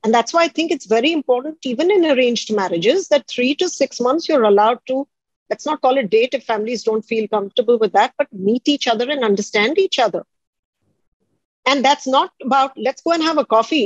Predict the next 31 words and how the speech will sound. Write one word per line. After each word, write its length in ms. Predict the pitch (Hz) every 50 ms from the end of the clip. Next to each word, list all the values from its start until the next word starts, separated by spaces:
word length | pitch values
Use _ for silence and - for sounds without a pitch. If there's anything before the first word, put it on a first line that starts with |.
| -
It's 160 | 240 240 -
about 280 | 269 233 233 262 277 247
having 300 | 233 226 247 311 349 330
some 300 | - - 254 240 226 208 190 165 170 175 180
really 680 | 202 247 285 302 311 302 294 277 254 262 254 269 269 247 - _ _ _ _ _ _ -
courageous 540 | 233 233 226 294 294 220 226 269 269 - -
conversations 1000 | - - 220 220 233 262 269 262 - - 262 247 240 240 - - 226 202 202 190
in 120 | 214 220
those 180 | 214 226 220 -
six 260 | - 226 - - -
months 320 | 208 214 233 240 208 - -
to 120 | 233 226 -
understand, 640 | 220 214 220 208 196 - - 233 233 226 208 190 - _ _ _ _ _ _ _ -
are 220 | - 233 269 302 302
we 540 | 254 220 240 254 262 262 269 269 277 277 - _ _ _ _ _ _ _ _ _ _
capable 580 | - 285 302 320 - 339 311 214 214 190 - - _ _ _ _ _ _ - 226
of 120 | 226 214
working 380 | 196 247 254 - - 277 247 240
together 380 | - 220 196 202 196 190 190
as 140 | 185 170 -
a 60 | 175
team? 320 | - - - 190 180 170 170
Because 260 | 214 - 320 277 - 202 208
marriage 280 | 214 220 262 262 - 208
is 200 | 208 202 - -
teamwork. 460 | - 214 196 170 165 156 151 - - _ _ _ _ _ _ _ _ _ _ _ _ _ _ _ _ _ _ _ _ _ _ _ _ _ _ _ _ 932 880 855 _ _ _ _ _ _ _ _ _ _ _ _ _ _ _
तो 80 | - 294
या 240 | 233 214 247 262 302 -
तो 80 | 349
आपने 420 | 339 - - 269 277 - 302 311 320
अपना 280 | 294 294 - 294 294 294